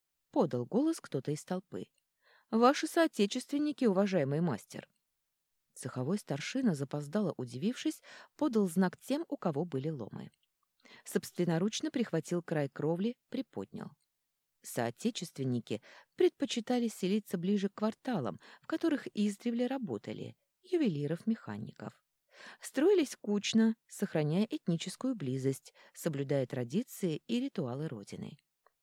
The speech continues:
Что за отступники поселились на отшибе? В темноте загорелись два желтых пугающих огня.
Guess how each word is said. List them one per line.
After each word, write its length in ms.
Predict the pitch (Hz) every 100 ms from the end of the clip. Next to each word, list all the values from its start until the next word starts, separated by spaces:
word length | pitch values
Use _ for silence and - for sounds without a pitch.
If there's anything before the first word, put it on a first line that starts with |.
| _ _ _
Что 380 | - - 131 156
за 180 | 202 269
отступники 720 | - - 370 247 - 117 120
поселились 680 | - - 135 131 131 135 -
на 180 | 165 185
отшибе? 520 | - - 247 - - _ _ _ _ _ _ - - - -
В 80 |
темноте 380 | - 285 302 381
загорелись 520 | 339 240 262 254 226
два 220 | - 175 208
желтых 440 | 160 226 254 262
пугающих 560 | - 147 127 127 139 -
огня. 400 | 160 135 101 -